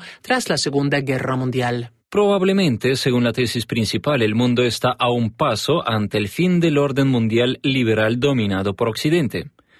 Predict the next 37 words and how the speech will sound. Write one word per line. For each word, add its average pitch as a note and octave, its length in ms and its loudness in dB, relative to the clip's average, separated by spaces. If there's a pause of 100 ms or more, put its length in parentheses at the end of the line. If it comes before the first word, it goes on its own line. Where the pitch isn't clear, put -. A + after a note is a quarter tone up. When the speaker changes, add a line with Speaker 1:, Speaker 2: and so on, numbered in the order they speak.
(140)
Speaker 2:
Los A2 160 0
motivos, G#2 540 0 (220)
según F#3 260 0
los A3+ 160 -2
autores D#3 400 2
del E3 140 0
texto, C3+ 360 0
son E3+ 360 0
la C#3+ 360 2
débil C3+ 640 -2
cohesión B2 800 0
de F#3 80 2
la C3 100 2
Unión G#2 300 0
Europea, C#3+ 540 0 (300)
el A2 220 0
nuevo A#2+ 420 2
orden B2 440 2
del C#3+ 160 2
flujo A#2+ 340 -2
informativo A2+ 640 0 (280)
y D3 80 -2
la G#3 100 4
elección B3 400 0
de G#3 100 2
Donald E3 320 0
Trump C3 300 -2
como D3+ 260 2
nuevo A#2 340 2
presidente A2 560 0
de B2 100 0
Estados G#2 360 -4
Unidos. C#3 360 -2 (960)
El B2 240 0
político A#2+ 440 0
alemán, G#2 460 0 (420)
Horst A#2+ 360 0